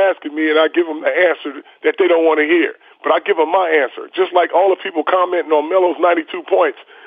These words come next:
the people that didn't like it, they weren't even at the game. So you watch the highlights, and you see a couple of cherry picks. You're like, "Oh, he did that for ninety-two times."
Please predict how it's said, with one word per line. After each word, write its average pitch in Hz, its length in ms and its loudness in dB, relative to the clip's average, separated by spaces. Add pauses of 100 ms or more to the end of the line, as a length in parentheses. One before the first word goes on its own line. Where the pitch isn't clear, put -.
(100)
the 156 80 0
people 202 320 0
that 190 80 0
didn't 202 220 2
like 226 200 2
it, 254 140 -6 (320)
they 208 80 4
weren't 226 220 2
even 208 160 0
at 208 120 0
the 185 80 -14
game. 196 480 0
So 151 60 -4
you 180 160 -6
watch 208 200 2 (100)
the 135 100 2
highlights, 175 580 0 (460)
and 151 140 -4
you 202 180 -6
see 196 160 2
a 170 80 -4
couple 175 340 0
of 139 80 -2 (200)
cherry 208 320 2
picks. 180 240 -4
You're 208 80 0
like, 190 100 4
"Oh, 214 160 2
he 233 160 -2
did 220 240 0
that 233 160 -2
for 160 100 -2
ninety-two 240 460 -4
times." 165 400 -2